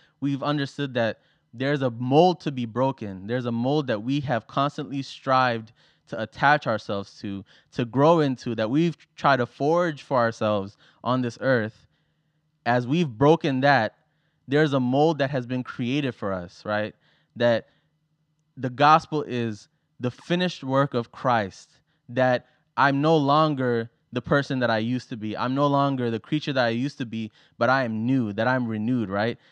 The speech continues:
And going back to where, uh, the Romans chapter twelve, where it says that by testing you may discern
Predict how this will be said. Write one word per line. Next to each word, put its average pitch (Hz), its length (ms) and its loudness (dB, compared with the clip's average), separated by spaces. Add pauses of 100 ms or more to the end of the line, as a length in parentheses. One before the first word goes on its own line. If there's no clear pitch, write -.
(160)
And 117 260 -2
going 143 280 4
back 131 260 4
to 135 120 0
where, 123 420 2 (960)
uh, 104 640 0 (140)
the 107 320 -2 (540)
Romans 135 340 4
chapter 123 300 2
twelve, 117 560 4 (460)
where 127 140 2
it 131 60 2
says 120 340 2
that 117 260 4
by 156 200 6
testing 151 480 2
you 131 160 2
may 127 140 4
discern 113 600 -2